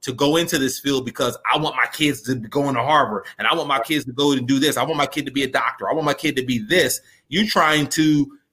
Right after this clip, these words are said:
make them something else and not saying that, like, there are many different avenues to do it.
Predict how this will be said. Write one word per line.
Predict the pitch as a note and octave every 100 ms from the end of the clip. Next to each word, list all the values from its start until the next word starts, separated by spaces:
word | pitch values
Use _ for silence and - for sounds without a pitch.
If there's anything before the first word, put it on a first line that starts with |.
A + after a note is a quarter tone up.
| -
make | D3 E3+ -
them | D#3+ D3+
something | - - E3 D#3 - D3 C#3 C#3 - -
else | F3 F3+ F3+
and | C#3+
not | C#3+ C3+
saying | - D#3 D3
that, | C3+
like, | C3+ C3+ B2+ - _
there | A2 F#3+ F3+ -
are | E3+ F3 B2+ G#2+
many | A#2+ D3+ B3 D#4+ F#3+
different | D3+ D3 C#3 -
avenues | C#3 B2+ C3 B2+ B2 A#2+ - - _ -
to | - C3
do | A#2 C#3 C3
it. | B2+